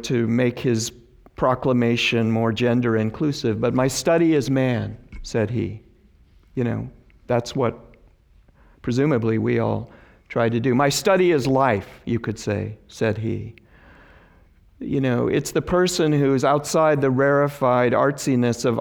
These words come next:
art who somehow is acquainted with, um, what Robert Frost would co-, the, would say is the miles and miles to go before he sleeps, that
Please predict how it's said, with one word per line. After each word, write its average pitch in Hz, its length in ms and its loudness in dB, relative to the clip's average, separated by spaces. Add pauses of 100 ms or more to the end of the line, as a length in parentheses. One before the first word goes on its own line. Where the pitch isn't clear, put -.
art 127 340 2
who 127 140 0
somehow 120 840 0
is 117 480 0
acquainted 131 920 0 (240)
with, 117 640 0
um, 110 540 0 (1080)
what 127 200 2
Robert 127 320 2
Frost 127 400 0
would 117 160 -2
co-, 123 220 2
the, 123 120 0 (260)
would 127 220 -2
say 120 440 2
is 117 240 0
the 127 80 0
miles 131 400 2
and 120 120 2
miles 120 400 2
to 120 100 -4
go 120 300 0
before 110 460 -4
he 113 140 -4
sleeps, 139 640 -4
that 117 280 -4